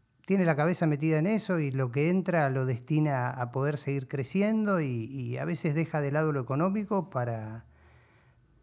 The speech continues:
para, bueno, desarrollarse lo personal y a veces ya supera a uno y pasa a ser la marca de uno, ¿no? O sea que,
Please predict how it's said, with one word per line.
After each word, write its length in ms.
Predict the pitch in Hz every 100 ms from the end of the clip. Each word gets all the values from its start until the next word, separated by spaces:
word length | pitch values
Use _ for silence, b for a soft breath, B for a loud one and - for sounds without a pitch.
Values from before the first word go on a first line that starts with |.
| - - _ -
para, 220 | 135 135
bueno, 240 | 165 151 127
desarrollarse 640 | 117 127 131 143 151 156
lo 140 | 139 127
personal 520 | 127 - 170 226 196
y 40 |
a 60 | 151
veces 280 | 151 156 -
ya 140 | 147
supera 580 | - 143 131 185 196 185
a 60 |
uno 600 | 170 208 220 233 240 - - - -
y 120 | 143
pasa 300 | 120 156 151
a 40 |
ser 380 | 127 147 143 131
la 160 | 127 127
marca 440 | 170 139 117 110
de 80 | 110
uno, 280 | 107 104 113
¿no? 180 | 175 196
O 80 |
sea 260 | 139 135 117
que, 300 | 117 110 107